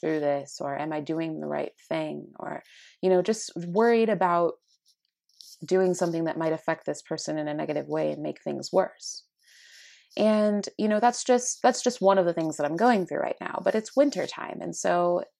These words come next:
what I, the way that I see winter is that, you know, we go into these longer nights and inside of ourselves, we're going into the darkest depths of the corners of our minds. We have more time to,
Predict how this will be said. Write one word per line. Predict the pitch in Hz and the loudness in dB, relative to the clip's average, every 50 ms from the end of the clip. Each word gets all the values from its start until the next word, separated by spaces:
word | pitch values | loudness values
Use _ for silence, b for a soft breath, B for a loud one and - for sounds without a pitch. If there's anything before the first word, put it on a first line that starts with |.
| _ _ _ _ - | _ _ _ _ -8
what | 175 180 190 226 240 | -4 2 2 2 4
I, | 262 277 302 311 302 277 - | 4 4 4 4 2 2 0
the | 208 226 | 0 2
way | 214 247 285 | 4 4 4
that | 294 262 | 6 4
I | 226 196 | 4 2
see | 196 - - 180 | 0 -2 -2 -2
winter | 165 156 156 160 156 156 160 151 | 0 0 -2 -2 -2 -4 -4 -2
is | - 160 160 156 - | -2 -4 -6 -4 -2
that, | 156 151 147 - B B B B B B B B | 0 0 0 -2 B B B B B B B B
you | - | 0
know, | 165 165 | 0 0
we | 175 180 | 0 -2
go | 160 - 196 208 220 | 2 4 4 6 6
into | 220 208 - 185 | 2 0 -2 -2
these | 180 170 151 147 | -2 -2 -2 -2
longer | 156 156 160 156 151 156 | -2 -2 -2 -2 -4 -4
nights | 151 147 143 139 139 - - - - - - - | -4 -4 -6 -6 -8 -10 -14 -16 -16 -16 -10 -8
and | - 160 156 156 156 156 160 | -6 -4 -2 -2 -2 -2 -2
inside | - - 185 190 - - 165 170 196 | -2 -2 -2 -2 -2 -2 -2 0 0
of | 214 | 0
ourselves, | 170 147 156 - - 151 139 143 147 147 - | 0 -2 -4 -2 0 2 2 2 2 0 0
we're | 160 165 | -2 -2
going | 151 165 165 170 196 196 | 0 0 0 0 0 0
into | 185 175 165 - - 170 143 | 0 -2 -4 -4 -6 -4 -2
the | 151 151 151 143 139 - _ - | -2 -4 -4 -6 -12 -18 _ -2
darkest | 165 160 160 160 156 - 156 156 - - - - _ _ | 0 2 2 2 0 -2 -4 -4 -4 -10 -16 -18 _ _
depths | 156 151 151 143 - - _ - - - - - - | -4 -2 -2 -2 -2 -4 _ -16 -16 -14 -10 -6 -4
of | - - - | -4 -4 -4
the | - - | -8 -10
corners | - - - 180 175 165 165 165 160 151 - | -10 -6 -4 -4 -2 -2 -4 -4 -6 -6 -6
of | - - | -6 -6
our | 87 - | -8 -8
minds. | - 160 156 160 156 156 156 156 151 151 151 151 147 - - B B B B B B | -8 -8 -6 -2 -2 -2 -2 -2 -4 -8 -10 -10 -12 -14 -16 B B B B B B
We | - 160 | -4 2
have | 175 180 180 170 | 2 2 2 2
more | 175 170 | 0 -2
time | 160 - - 160 151 151 156 160 151 - | -2 -4 -4 -2 -2 -2 -2 -4 -6 -4
to, | - 151 147 135 139 | -4 -2 -2 -2 -4